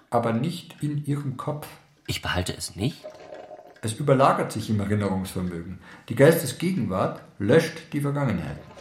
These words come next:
Speaker 2: Mit was vergleichbar?
Speaker 1: Mit dem Angriff eines Tigers.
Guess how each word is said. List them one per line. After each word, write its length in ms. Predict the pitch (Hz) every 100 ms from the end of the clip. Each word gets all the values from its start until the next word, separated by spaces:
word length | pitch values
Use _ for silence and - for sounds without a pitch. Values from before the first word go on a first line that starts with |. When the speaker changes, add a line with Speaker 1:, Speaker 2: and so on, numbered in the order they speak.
| - - - - -
Speaker 2:
Mit 180 | 87 -
was 400 | 110 98 - -
vergleichbar? 840 | - 95 90 80 87 - - 127 147 - _ _ -
Speaker 1:
Mit 420 | 117 127 123 -
dem 360 | 127 120 120 120
Angriff 500 | 127 123 123 117 120
eines 220 | 113 110
Tigers. 480 | 143 110 - -